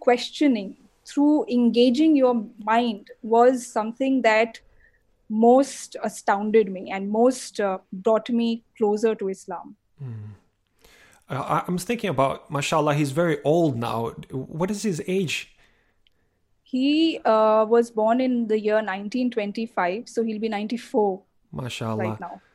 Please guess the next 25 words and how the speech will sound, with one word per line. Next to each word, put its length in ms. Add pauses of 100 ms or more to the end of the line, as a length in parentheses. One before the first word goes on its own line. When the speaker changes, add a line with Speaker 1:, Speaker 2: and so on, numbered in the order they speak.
(180)
Speaker 2:
So 140
I'm, 140
I'm 140
just 200
thinking 300
about, 320
he-, 220
here 280
comes 300
a 80
young, 640 (200)
uh, 160
girl, 720
uh, 240
meeting 500
grandfather, 1600
which 180
is 220
much 260
older. 400
There's 240
a 260 (380)
generation 720
gap. 400
How, 580